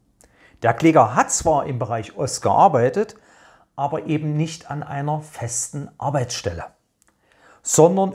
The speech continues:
immer an verschiedenen Orten zu verschiedenen Zeiten im Osten seine Beschäftigung ausgeübt. Und in diesen Fällen, in dem es keine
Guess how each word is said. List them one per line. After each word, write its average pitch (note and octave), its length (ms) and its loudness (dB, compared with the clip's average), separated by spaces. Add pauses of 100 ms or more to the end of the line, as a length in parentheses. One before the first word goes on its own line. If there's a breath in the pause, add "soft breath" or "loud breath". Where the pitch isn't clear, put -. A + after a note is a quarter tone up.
immer G3 320 0
an D#3 160 -2
verschiedenen D3+ 920 -6
Orten G3 380 0
zu D3+ 140 -4
verschiedenen C#3 500 -2
Zeiten C#3+ 360 0
im C3+ 200 -4
Osten B2+ 460 0 (160 loud breath)
seine A#2 260 -4
Beschäftigung B2 640 -10
ausgeübt. - 560 -2 (640 soft breath)
Und E3+ 140 2
in F#3 120 4
diesen C#4 360 2
Fällen, D#3 460 2 (600)
in C3+ 80 -14
dem E3 180 -2
es - 200 -10
keine A3 420 -2